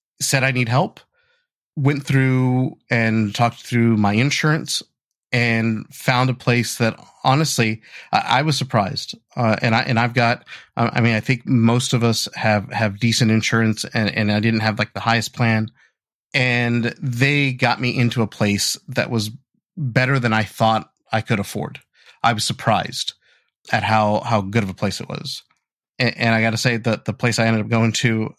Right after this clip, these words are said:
they were very gentle and direct at the same time. In, in that program, I had an opportunity to go to daily A A meetings,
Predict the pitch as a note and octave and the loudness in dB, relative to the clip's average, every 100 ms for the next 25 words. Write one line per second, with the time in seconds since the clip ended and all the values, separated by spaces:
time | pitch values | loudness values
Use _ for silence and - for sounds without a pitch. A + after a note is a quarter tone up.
0 | _ A#2+ A2+ A#2 A2+ A#2 A#2 A#2+ A#2+ B2+ | _ -8 0 0 2 0 0 0 0 -4
1 | - F#3 C3 A#2 A2 A2+ A2 G#2+ G#2 G#2 | -8 -10 -6 -2 2 4 4 2 2 2
2 | G2+ G#2+ - - - - A#2 A2 A2 G#2+ | 0 -4 -12 -20 -16 -2 0 2 0 -2
3 | G#2+ A#2 A#2+ B2 C3 _ _ _ _ _ | 0 0 2 0 -2 _ _ _ _ _
4 | _ _ A#2+ A2 G#2+ G#2 G#2+ - F#2+ - | _ _ -2 0 2 2 2 -4 -6 -2
5 | G#2 G2 A2 A2 A#2+ C3 C3 _ _ _ | -2 -2 0 2 2 2 -2 _ _ _
6 | - C#3 C3 C3 A2+ C3 - C#3+ C3+ C3+ | -4 -2 0 0 2 2 0 0 2 2
7 | C3 C3+ - G#2 A2+ A2+ A2 - G#2+ A2+ | 2 -2 -2 0 0 2 0 0 0 0
8 | G#2+ A2+ A2 A2+ - - - A2 G#2 G#2 | 2 2 0 -2 -6 -6 0 2 2 0
9 | - - _ _ _ - D3+ B2 A2+ G#2+ | -2 -10 _ _ _ -8 -2 0 0 2
10 | A#2 A#2 C3 A2 A2+ A2 G#2 G#2 G#2 F#2+ | 0 0 0 0 2 2 2 2 2 -2